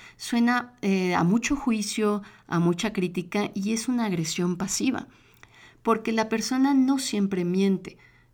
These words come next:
lo hace algunas ocasiones. Entonces, de manera muy, muy subconsciente, parece o siente, percibe que le estás atacando,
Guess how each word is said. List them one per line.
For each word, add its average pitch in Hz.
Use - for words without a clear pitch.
lo 175
hace 160
algunas 165
ocasiones. 156
Entonces, 185
de 185
manera 190
muy, 208
muy 196
subconsciente, 202
parece 180
o 170
siente, 160
percibe 160
que 175
le 156
estás 156
atacando, 147